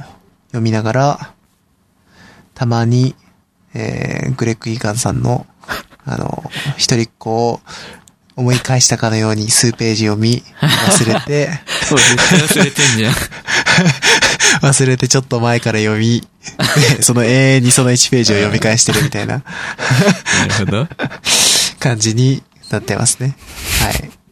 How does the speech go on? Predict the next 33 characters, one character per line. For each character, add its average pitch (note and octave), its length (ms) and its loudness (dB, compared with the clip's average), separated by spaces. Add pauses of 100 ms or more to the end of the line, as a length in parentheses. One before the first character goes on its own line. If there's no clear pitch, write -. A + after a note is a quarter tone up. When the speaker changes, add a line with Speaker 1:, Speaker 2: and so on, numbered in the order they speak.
(400)
Speaker 1:
あ G#2 180 -2
の、 G#2 220 -2
あ C#3 120 -2
と、 A2 360 -2 (720)
え - 1000 -6 (160)
ー、 - 0 -
Kindle D#3 380 2
で D3 120 4
水 D#3+ 260 2
湖 E3 120 0
伝 A2+ 220 0
を G#2 80 -2
見 G#2+ 80 0
つ - 80 0
け A2+ 80 0
て - 80 -8
し - 120 0
ま G#2+ 60 -4
っ - 80 -6
た G#2+ 100 -14
ん G#2 100 -12
で、 G#2+ 220 -6 (240)
Speaker 2:
あ F#2+ 200 -2
ー、 G#2 40 -2
そ - 140 -10
っ - 20 -16
か。 - 60 -20
Speaker 1:
そ A2+ 60 -6
の G#2 60 -4
水 B2 200 0
湖 B2+ 120 -2
伝 A#2 220 0
も C#3 280 0